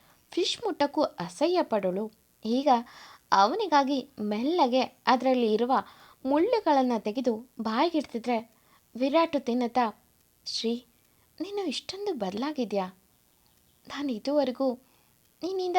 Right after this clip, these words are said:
ದೂರನೇ ಇರಬೇಕು ಅಂತ ಕಷ್ಟಪಡ್ತಾ ಇದ್ದೀನಿ. ಯಾಕೀಗೆ ನನ್ ಮುಂದೆ ಬರ್ತಿದ್ಯಾ ಶ್ರೀ? ಇದೇನಾ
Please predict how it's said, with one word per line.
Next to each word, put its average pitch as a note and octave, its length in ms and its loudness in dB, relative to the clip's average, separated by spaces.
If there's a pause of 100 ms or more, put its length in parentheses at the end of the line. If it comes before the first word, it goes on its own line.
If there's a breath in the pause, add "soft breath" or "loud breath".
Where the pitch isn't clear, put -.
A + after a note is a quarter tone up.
(140)
ದೂರನೇ C4+ 520 0
ಇರಬೇಕು A#3+ 400 -2
ಅಂತ A3+ 200 -2 (880 soft breath)
ಕಷ್ಟಪಡ್ತಾ B3 720 -8
ಇದ್ದೀನಿ. G#3 440 -4 (840)
ಯಾಕೀಗೆ G#3+ 600 -4
ನನ್ F4+ 480 -10
ಮುಂದೆ B3+ 240 0
ಬರ್ತಿದ್ಯಾ G#3 480 -2
ಶ್ರೀ? G3+ 280 -10 (1160)
ಇದೇನಾ A#3+ 560 -2